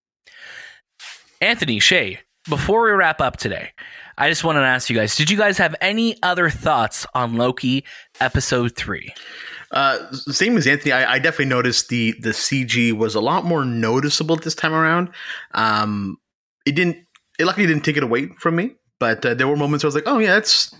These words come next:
Speaker 2: kinda like a set I can see more or less of."
Speaker 1: Yeah.
Speaker 2: Um, but nothing too crazy. Other than that, I, I, again, you're right. It's, it's the middle of the series kind of episode. It's one of the ones where they just spend so much time just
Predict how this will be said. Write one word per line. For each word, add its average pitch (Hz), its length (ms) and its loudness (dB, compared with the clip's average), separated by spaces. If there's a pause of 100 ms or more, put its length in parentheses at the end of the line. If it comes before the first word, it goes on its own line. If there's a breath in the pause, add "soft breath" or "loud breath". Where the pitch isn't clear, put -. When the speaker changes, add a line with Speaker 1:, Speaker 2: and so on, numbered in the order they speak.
(260)
Speaker 2:
kinda 165 260 0
like 143 160 0
a 117 60 0
set - 340 2
I 127 80 0
can 127 160 -4
see - 220 2
more 110 280 2
or 101 60 -2
less - 240 0
of." 143 280 -2 (440 loud breath)
Speaker 1:
Yeah. 107 320 2
Speaker 2:
Um, 104 400 -2
but 110 540 -2
nothing 170 420 0
too 185 400 4
crazy. 135 560 2
Other 139 140 2
than 131 100 2
that, 120 300 2
I, 123 60 4
I, 123 460 0
again, 123 240 0
you're 113 120 2
right. 117 160 2
It's, 104 100 -8
it's - 140 -10
the 113 40 -2
middle 156 320 2
of 139 140 -2
the 120 300 2 (280 loud breath)
series 139 500 2
kind 120 160 -2
of 113 60 0
episode. 120 440 2
It's 117 180 0
one 165 80 0
of 143 60 0
the 131 80 0
ones 123 260 0
where 120 80 2
they 113 80 0
just 110 180 0
spend 110 260 -2
so 123 160 2
much 120 220 -2
time 104 300 -2
just 101 240 -4